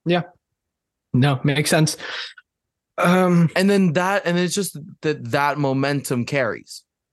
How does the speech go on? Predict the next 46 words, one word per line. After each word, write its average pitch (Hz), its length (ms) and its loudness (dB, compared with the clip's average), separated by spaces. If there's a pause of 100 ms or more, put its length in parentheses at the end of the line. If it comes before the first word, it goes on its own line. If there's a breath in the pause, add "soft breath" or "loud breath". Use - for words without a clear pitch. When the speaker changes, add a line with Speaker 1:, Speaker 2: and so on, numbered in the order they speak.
(140)
Speaker 1:
Yeah. 92 220 -6 (500 loud breath)
Well, 160 120 2
now 196 300 2
I'm, 139 300 -2
I'm 117 120 -10
starting 185 400 -2
to 120 80 -4
rethink 123 640 -4
my 117 100 -4
Eubanks 110 500 -4
pick, 113 300 -6
to - 100 -10
be 104 160 -2
honest, 113 560 -2
because 113 320 -2
I 110 100 0
just - 220 0
saw 139 180 0
another 117 280 0
name 113 240 0
that 107 100 -2
I'm 104 200 -6
Speaker 2:
Oh, 208 120 0
because 202 320 0
it's 196 160 -2
so, 220 240 0
Speaker 1:
quite 180 260 2
Speaker 2:
it's 139 200 2
so 196 140 0
Speaker 1:
intrigued 156 240 2
Speaker 2:
bad. 117 80 -4
Speaker 1:
by. 104 380 -6 (360)
Speaker 2:
It's 196 160 -2
so 226 180 0
bad 196 240 0
because 143 240 -2
you 175 80 0
just 175 160 -2
look 196 280 -2
through 202 460 0
and 165 140 0
you, 170 120 -4 (400)
and 226 120 0
you 220 100 0
keep - 260 -4
scrolling 170 800 -4